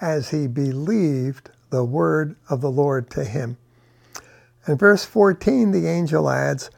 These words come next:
"Go in this your strength and deliver Israel from the hand of Midian. Have I not sent you?" God gave Gideon the go word,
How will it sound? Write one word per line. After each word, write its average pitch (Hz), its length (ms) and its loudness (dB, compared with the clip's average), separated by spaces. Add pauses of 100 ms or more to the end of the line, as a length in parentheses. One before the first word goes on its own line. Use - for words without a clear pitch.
(340)
"Go 160 480 2
in 131 440 -2
this 151 580 0
your 170 340 2
strength 135 680 -2 (320)
and 147 160 2
deliver 202 520 4
Israel 156 580 0
from 135 280 -2
the 127 100 -4
hand 170 440 -2
of 143 140 0
Midian. 135 540 -2 (380)
Have 220 200 -2
I 226 100 2
not 214 280 2
sent 233 420 -2
you?" 117 160 -6 (1040)
God 233 360 2
gave 202 360 2
Gideon 156 460 2
the 131 100 -2
go 156 400 6
word, 135 520 0